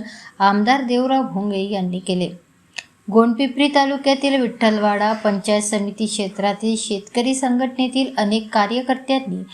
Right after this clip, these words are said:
आमदार भोंगळे यांच्या कार्यप्रणालीवर विश्वास ठेवत राजुरा येथील भाजपा जनसंपर्क कार्यालयात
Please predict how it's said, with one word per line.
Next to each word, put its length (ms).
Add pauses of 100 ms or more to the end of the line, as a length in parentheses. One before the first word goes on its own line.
(320)
आमदार 420 (160)
भोंगळे 320
यांच्या 400
कार्यप्रणालीवर 1040
विश्वास 500
ठेवत 720
राजुरा 500
येथील 320
भाजपा 520
जनसंपर्क 720
कार्यालयात 760